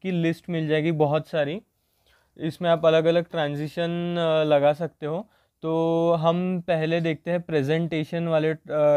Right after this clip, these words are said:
ट्रांजिशन जो आपने बहुत सारे PowerPoint, अ, प्रेजेंटेशंस में देखे होंगे उससे सिमिलर।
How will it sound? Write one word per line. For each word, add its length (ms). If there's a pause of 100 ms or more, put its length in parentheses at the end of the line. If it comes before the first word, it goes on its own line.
ट्रांजिशन 640
जो 120
आपने 320
बहुत 360
सारे 180
PowerPoint, 520
अ, 60 (580)
प्रेजेंटेशंस 760
में 100
देखे 220
होंगे 280 (340)
उससे 300
सिमिलर। 500